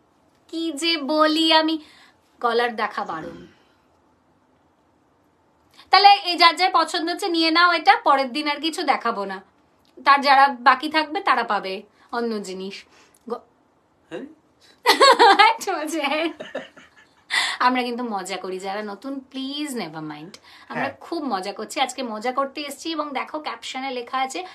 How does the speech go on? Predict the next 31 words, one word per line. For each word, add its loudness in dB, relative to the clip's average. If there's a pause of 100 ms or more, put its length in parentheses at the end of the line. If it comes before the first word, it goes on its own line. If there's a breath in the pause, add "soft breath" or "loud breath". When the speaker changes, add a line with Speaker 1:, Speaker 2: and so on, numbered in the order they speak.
Speaker 2:
আমি 0
রোজ 4
Speaker 1:
লাইভলি 4
Speaker 2:
থাকি 4
না, 0
Speaker 1:
আড্ডা। -2
Speaker 2:
আ-, -4
আমি -8
রোজ -8
থাকি -8
না, -4
আমার -4
উপর -6
রাগ -2 (100)
করে -8
ওর -8
উপর -10
রাগ -8
দেখানোর -10
কোনো -12
মানে -12
হয় -12
না। -20 (360 soft breath)
আর 0
আমার 0
উপর -2
রাগ 2 (140)
যারা 0
করবেন -6 (380 soft breath)
তারা -6
বোকা। -8